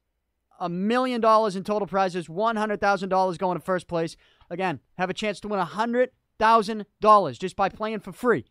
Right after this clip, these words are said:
using my promo code pick, P I C. That's promo code pick, P I C, at draftkings dot com. So, uh, let's get to it. I got audio from this press conference today at Fenway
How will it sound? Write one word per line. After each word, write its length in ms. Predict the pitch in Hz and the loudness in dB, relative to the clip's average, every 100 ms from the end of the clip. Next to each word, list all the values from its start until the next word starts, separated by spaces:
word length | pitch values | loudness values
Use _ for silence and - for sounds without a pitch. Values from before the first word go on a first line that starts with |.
| _ _ | _ _
using 220 | 185 170 | -8 -4
my 140 | 185 185 | -2 -2
promo 340 | - 202 185 | -2 -4 -4
code 200 | 170 151 | -6 -8
pick, 220 | - 202 | -6 -8
P 220 | - 202 190 | -8 -8 -2
I 160 | 180 | -2
C. 280 | 165 175 151 - _ _ | -4 -6 -8 -10 _ _
That's 160 | 151 - | -8 -4
promo 340 | 190 196 190 | -2 0 0
code 180 | 180 160 | -2 -4
pick, 240 | 180 160 | -6 -10
P 260 | - 233 226 | -8 -8 -4
I 180 | 208 190 | -2 -2
C, 400 | - - 202 120 _ _ _ - | -4 -6 -6 -8 _ _ _ -6
at 260 | 156 - | -6 -6
draftkings 800 | 147 170 190 180 - 175 156 135 143 135 | -6 -2 -2 -4 -8 -6 -6 -8 -14 -6
dot 340 | 165 165 - | 0 0 -2
com. 380 | - 196 208 202 | -2 2 2 0
So, 360 | - 208 202 202 | -6 -2 0 2
uh, 200 | 202 196 | 2 2
let's 300 | 240 349 - | 2 2 2
get 240 | 339 302 | -4 -4
to 220 | - 277 | -4 0
it. 120 | 262 262 | 0 2
I 100 | 262 | 2
got 140 | 311 254 | 2 2
audio 600 | 262 320 320 285 262 - _ _ | 2 2 2 2 2 -4 _ _
from 420 | - 277 285 277 220 | -2 0 2 0 -8
this 240 | 247 247 | -8 -8
press 280 | - 254 - | -4 -4 -2
conference 460 | 247 220 - 196 | 0 0 0 -10
today 300 | - 208 196 175 _ _ - | -4 -2 -2 -4 _ _ -4
at 200 | 214 208 | -4 -4
Fenway 540 | 220 202 196 180 170 | -4 -4 -2 -4 -6